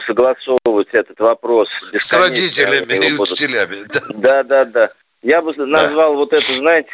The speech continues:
Speaker 1: как, я бы это назвал саботажем во время войны. Вот больше у меня
Speaker 2: Это
Speaker 1: ничего до этого нет.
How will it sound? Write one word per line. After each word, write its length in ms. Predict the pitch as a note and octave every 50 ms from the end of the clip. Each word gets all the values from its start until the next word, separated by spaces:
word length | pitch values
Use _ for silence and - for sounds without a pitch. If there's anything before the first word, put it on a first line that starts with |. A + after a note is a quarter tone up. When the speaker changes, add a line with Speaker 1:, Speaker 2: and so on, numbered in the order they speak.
| -
Speaker 1:
как, 200 | - A2 G2 -
я 100 | C#3+ D3 D3+
бы 40 | -
это 280 | - - - - - C#3+
назвал 500 | D3+ D3+ D3+ C#3+ D3 D#3+ D#3 D3+ - - - -
саботажем 840 | C#3+ C3+ B2+ D3 D3+ - - E3 E3 E3 D3+ B2+ A2+ F2+ D#2+ D#2 _ _ _ _ _
во 180 | - G#2 A#2+ A#2+
время 280 | B2+ C3 C#3 C3+ C3+
войны. 500 | B2+ B2+ B2 A#2+ G#2+ F#2+ E2+ D2+ C2+ - _ _ _ _ _ _ _ _ _ _ _ _ _ _ _ _
Вот 200 | - - G2+ F2+
больше 320 | F2 C3+ E3+ D#3+ - - C#3+
у 40 | C3+
меня 100 | C#3 C#3+
Speaker 2:
Это 260 | C3 B2+ - - -
Speaker 1:
ничего 520 | A2 B2 D3+ D#3 - - E3+ D#3 C#3+ A#2+ G#2
до 80 | G2
этого 340 | F#2+ F#2+ F2+ - F#2 F2+ F#2
нет. 240 | F#2+ F2+ E2+ E2 -